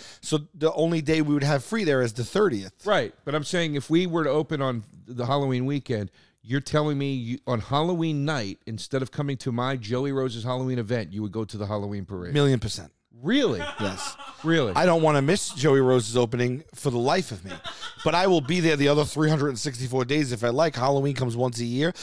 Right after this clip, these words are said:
Speaker 1: The parade was canceled last year. It's one of the things I look forward to the most.
Speaker 2: Okay.
Speaker 1: And I haven't done it in,
Speaker 2: Well,
Speaker 1: I haven't done it in probably eight, nine years.
Speaker 2: this is the greater,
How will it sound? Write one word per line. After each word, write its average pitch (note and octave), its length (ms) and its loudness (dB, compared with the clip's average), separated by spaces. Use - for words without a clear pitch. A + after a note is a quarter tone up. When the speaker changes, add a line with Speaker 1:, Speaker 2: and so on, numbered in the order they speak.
Speaker 1:
The C3+ 120 -4
parade C#3 260 2
was C3+ 120 0
canceled D3 540 -2
last B2+ 460 0
year. A#2 200 2
It's B2 200 -6
one D#3 160 -2
of C#3+ 120 -2
the C3 40 -6
things C#3 140 -4
I C3+ 60 0
look C3+ 180 -4
forward C#3+ 280 0
to C3+ 100 -2
the A#2+ 80 2
most. B2 560 0
Speaker 2:
Okay. C#3+ 340 -8
Speaker 1:
And C3+ 140 -2
I D3+ 60 0
haven't D#3 420 0
done C#3+ 460 2
it D3+ 260 -2
in, C3 380 -2
Speaker 2:
Well, B2+ 240 -2
Speaker 1:
I D3+ 100 2
haven't F#3 300 2
done D3 160 4
it C3+ 80 2
in C3 140 2
probably C3+ 420 2
eight, D3+ 180 0
nine B2+ 360 2
years. D3+ 320 2
Speaker 2:
this F#3 180 0
is G3 140 -6
the F3 100 -2
greater, D3 460 -2